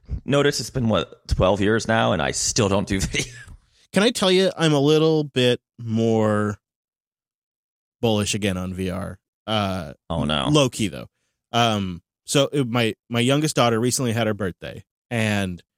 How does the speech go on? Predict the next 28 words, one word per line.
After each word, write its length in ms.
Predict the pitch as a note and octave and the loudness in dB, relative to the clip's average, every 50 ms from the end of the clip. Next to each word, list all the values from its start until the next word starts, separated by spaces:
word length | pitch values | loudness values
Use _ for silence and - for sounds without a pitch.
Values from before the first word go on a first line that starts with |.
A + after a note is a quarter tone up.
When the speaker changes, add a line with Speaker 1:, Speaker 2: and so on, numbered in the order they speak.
| _ _ _ _ _ _ _ | _ _ _ _ _ _ _
Speaker 2:
she 420 | - - - - - - G2+ G2+ G#2+ | -10 -8 -8 -6 -6 -4 -2 -2 0
wanted 380 | G#2+ A2 A2 A#2 B2 C3 C3 C#3 | 2 2 2 2 2 2 2 2
an 100 | C#3+ C#3 | 2 2
Oculus 680 | C#3+ F3 - - - F#2+ F#2 E2 - - - - - _ _ _ _ _ _ _ | 2 0 0 -2 -4 -4 -4 -6 -8 -10 -10 -10 -12 _ _ _ _ _ _ _
for 120 | - G#2+ | -6 -4
her 100 | G2 F#2+ | -4 -4
birthday. 460 | F2 F2 E2 F2+ - - D#2+ G2 C3 - _ _ _ _ _ _ _ _ _ _ _ _ | -4 -6 -8 -8 -8 -6 -6 -6 -6 -8 _ _ _ _ _ _ _ _ _ _ _ _
I 120 | - D#3 E3+ | -2 -2 0
picked 240 | - G3+ F#3 - G3 | 0 -2 -2 0 2
her 120 | F3+ D#3+ | 2 4
up 180 | C3+ C#3+ F3 - _ _ _ _ _ _ _ _ _ _ _ _ _ _ _ _ _ _ | 2 2 0 -2 _ _ _ _ _ _ _ _ _ _ _ _ _ _ _ _ _ _
a 60 | C3 B2 | 0 2
used 560 | B2 B2+ C#3 D3 D#3 E3+ F#3 F3 - - _ | 2 4 4 4 4 4 2 0 -2 -4 _
Quest 400 | - - E3+ D3+ D3 - - - | -4 0 0 0 0 -2 -4 -4
two 400 | - E3+ C3 G2 E2+ F2 G#2+ - - _ _ _ _ _ _ _ _ _ _ | -2 -2 -2 -2 -2 -6 -10 -14 -14 _ _ _ _ _ _ _ _ _ _
for 120 | _ - - | _ -16 -10
two 160 | - - G#3 | -4 0 0
hundred 220 | F#3+ F#3+ F#3 F3 E3 | 2 2 2 0 0
and 60 | - | 0
fifty 260 | - E3 - - B2 | 0 -2 0 0 -2
bucks. 460 | A2+ A#2+ G#2 - - _ - - - - _ _ _ _ _ _ _ _ _ _ _ _ _ _ _ _ _ _ _ _ _ _ _ _ _ _ _ _ _ _ _ _ _ - | -2 -2 -4 -4 -8 _ -12 -12 -12 -16 _ _ _ _ _ _ _ _ _ _ _ _ _ _ _ _ _ _ _ _ _ _ _ _ _ _ _ _ _ _ _ _ _ 0
You 80 | A#2+ | 2
know, 80 | A#2+ B2+ | 2 4
Speaker 1:
Well, 80 | C#3 - | 4 2
Speaker 2:
that's 160 | D#3+ - - | 2 2 2
Speaker 1:
that's 120 | - - | 0 -2
Speaker 2:
a, 40 | - | -2
Speaker 1:
good. 80 | - | -6